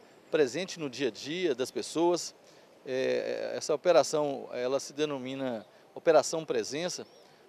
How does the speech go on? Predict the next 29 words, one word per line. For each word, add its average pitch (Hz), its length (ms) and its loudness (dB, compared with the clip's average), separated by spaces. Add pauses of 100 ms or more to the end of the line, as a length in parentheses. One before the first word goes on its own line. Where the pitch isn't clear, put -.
a - 100 -6
fim 214 220 -6
de 180 160 4
realmente 165 420 2
a 151 80 -2
gente 151 200 -6
ocupar, 170 680 2 (140)
é, 127 260 -2
o 131 100 -6
território 143 720 2 (440)
em 143 60 -14
pontos 160 280 -6
estratégicos, 151 880 -2 (400)
onde, 160 540 -4
é, 139 180 2
segundo 165 300 -6
a 156 60 -8
estatística, 143 680 -2
há 156 160 2
uma 156 300 2
maior 147 300 2
possibilidade 139 840 2 (420)
de, 139 640 -4 (400)
da 147 100 8
ocorrência 156 420 2
de 147 80 4
algum 139 200 2
crime, 170 380 -4
né? 220 240 0